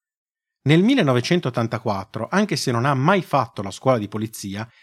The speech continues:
entra nella polizia stradale di Tieling grazie alla raccomandazione di un ufficiale per cui aveva lavorato ai tempi della miniera, e da qui la sua carriera è fulminante. Capo di un gruppo di venti agenti di sicurezza, vice capo e poi capo della stazione di polizia.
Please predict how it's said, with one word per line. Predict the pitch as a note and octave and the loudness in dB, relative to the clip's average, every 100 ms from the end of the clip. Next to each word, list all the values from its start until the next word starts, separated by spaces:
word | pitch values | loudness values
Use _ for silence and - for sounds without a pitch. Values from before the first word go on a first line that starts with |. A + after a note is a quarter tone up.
| _ | _
entra | A#3+ A#3 D3 B2+ | 2 2 2 0
nella | B2+ D3 | 0 0
polizia | F#3+ F3+ - B2 | 0 -2 -2 -4
stradale | - D3 D#3+ D3 A2 | -2 0 2 2 0
di | G#2 G#2+ | -4 -8
Tieling | - F#3+ E3 A#2 G#2+ A2 C3 - - | 2 4 6 4 0 -2 -4 -8 -14
grazie | - G3+ F#3+ - | -2 0 0 0
alla | C3+ | 2
raccomandazione | D#3 E3 F#3 F3+ F3+ F#3 - E3+ A#2 | 2 2 2 2 2 -2 0 0 2
di | B2 | 0
un | |
ufficiale | D3+ - F#3+ - B2+ G#2+ A2 | 0 -2 -2 0 0 -2 -4
per | - D3 | -6 0
cui | F#3 A#2 | 2 4
aveva | A#2+ C#3+ | 4 2
lavorato | D#3+ D3+ A#2 G#2+ - - | 2 2 2 0 -6 -8
ai | D3+ | -4
tempi | D3 B2 B2 | -2 0 0
della | A#2+ A#2+ | 2 2
miniera, | A#2+ G2+ F#2 F#2+ G#2 _ _ _ | 0 -2 -6 -10 -14 _ _ _
e | B2 A#2 | -4 -2
da | G#2+ | -2
qui | - A#2 D3+ E3 _ | -2 0 0 -2 _
la | A#2 A2 | -2 -2
sua | - F#3 C3+ | 2 2 2
carriera | A2+ A#2 F3 D3+ B2 | 0 0 0 2 0
è | A#2+ | 0
fulminante. | - G3+ G3 F3+ A#2+ F#2+ F#2 F2 G#2 - _ _ _ _ - | -2 0 2 2 0 -4 -10 -14 -16 -16 _ _ _ _ -2
Capo | F3+ F#3+ F#3+ | 0 2 2
di | |
un | F3 E3+ | 4 4
gruppo | E3 E3+ F3 | 4 2 2
di | D#3+ | 4
venti | D3 D#3+ D#3+ | 4 2 2
agenti | C#3+ D#3 D3+ | 0 0 -2
di | D3 | -4
sicurezza, | C#3+ D#3+ F3+ F3+ A#2+ - F#2+ F#2+ | -4 0 2 2 0 -6 -16 -4
vice | C#3+ E3 D3+ | -2 0 -2
capo | D3+ D#3+ E3+ F3+ F#3+ | 0 2 2 2 0
e | C3 | 0
poi | C3+ D3 A#2 | 0 0 0
capo | D#3 E3+ E3+ F#3 | 2 2 2 -2
della | C#3+ B2+ | -2 -2
stazione | D3+ D3+ D3 C#3+ | -4 -4 -2 -2
di | D3 | -2
polizia. | D3 D#3 D#3 G#3 C#3+ | -2 -2 -2 0 0